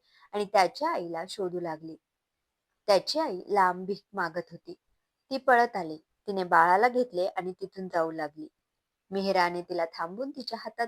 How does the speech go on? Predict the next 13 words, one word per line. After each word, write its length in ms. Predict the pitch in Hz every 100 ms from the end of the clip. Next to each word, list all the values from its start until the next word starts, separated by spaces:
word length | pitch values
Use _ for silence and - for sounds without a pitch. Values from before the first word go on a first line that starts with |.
| 233
पैसे 240 | 220 196 220
ठेवले 400 | - 226 180 - _ _ _
आणि 180 | - 196 196
तिला 280 | 247 190 160 _ _ -
ट्रॅफिक 460 | 247 233 226 349 392
रोडवर 440 | 269 185 175 - -
मुलाला 460 | 202 190 185 214
सोडून 360 | 285 311 302 320
जाऊ 220 | 302 269
नको 340 | 226 196 - 202
म्हणून 340 | 208 185 180
बजावले. 460 | 165 156 165 156 151 _ _ _ _ _ _ _ _ _ _ _ _ -
ती 220 | 277 190